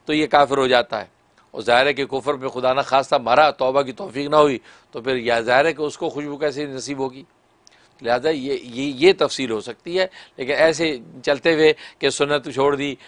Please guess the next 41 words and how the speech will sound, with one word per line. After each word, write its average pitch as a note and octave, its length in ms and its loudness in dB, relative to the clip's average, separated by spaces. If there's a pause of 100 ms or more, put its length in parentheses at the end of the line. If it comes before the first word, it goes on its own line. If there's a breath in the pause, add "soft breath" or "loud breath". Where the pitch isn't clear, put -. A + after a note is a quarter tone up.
(140 soft breath)
तो C3+ 60 -6
ये C3+ 100 -2
हुआ, C#3 240 4
ऐसा C#3 340 2
नहीं B2 200 -2
है। D3+ 160 0 (280 loud breath)
हाँ, D#3+ 100 6
वो E3+ 100 6
अलग F3 220 6
बात D3+ 280 6
है D3+ 140 6 (360 soft breath)
कि E3+ 60 -2
अजर F3 360 2
उसका D#3 240 0
बहुत D3 240 6
ज़्यादा C#3 380 4 (120)
एक D3+ 140 -4
ज़माने C3+ 400 0
में B2+ 120 -4
होगा, C3 280 4 (280 loud breath)
जैसे D3 200 0
हदीस C3+ 320 0
में D3 80 -4
फरमाया C3 280 0
कि C#3+ 120 -6
क़ुर्ब D#3 340 0
क़यामत C#3+ 400 0
में C#3 100 -8
एक B2+ 60 -6
ज़माना C3+ 400 -4
ऐसा C3 240 0
आएगा C3+ 340 4 (1040 loud breath)
कि C3+ 80 -4
मेरी D3+ 300 2
एक F3 200 4
सुन्नत D#3+ 380 -2
को D3 120 -4
ज़िंदा D3 320 2
करने C3+ 320 -4
पर E3 200 2
ए-, D3+ 340 -4